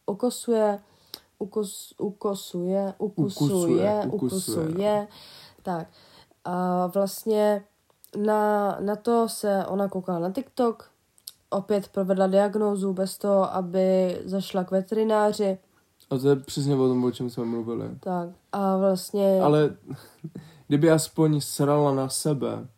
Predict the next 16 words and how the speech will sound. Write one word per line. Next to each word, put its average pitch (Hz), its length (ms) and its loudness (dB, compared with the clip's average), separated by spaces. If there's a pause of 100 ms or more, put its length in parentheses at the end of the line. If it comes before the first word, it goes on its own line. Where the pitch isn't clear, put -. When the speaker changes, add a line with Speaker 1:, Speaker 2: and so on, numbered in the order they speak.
Speaker 2:
neřeknu 127 400 -4
ani 123 160 -2
slovo, 123 320 0
a - 20 0
ona 123 240 -2
sere 123 360 0
i 120 120 2
na, 120 100 0 (400)
na 120 120 2
ty 117 60 2
Speaker 1:
Hmm. 123 100 0
Speaker 2:
zvířata 120 560 -2
prostě. - 420 -14
Speaker 1:
Přesně 185 320 -10
tak, 170 400 -10
no. 170 240 -14